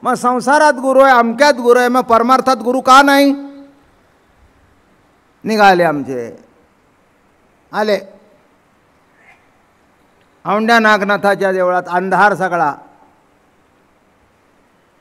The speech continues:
एक म्हातारा असं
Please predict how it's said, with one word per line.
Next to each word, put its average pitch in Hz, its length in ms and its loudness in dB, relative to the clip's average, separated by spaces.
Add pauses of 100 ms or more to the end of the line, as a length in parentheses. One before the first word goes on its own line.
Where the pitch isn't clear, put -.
(1400)
एक 175 320 -8
म्हातारा 185 440 -8
असं 190 220 -10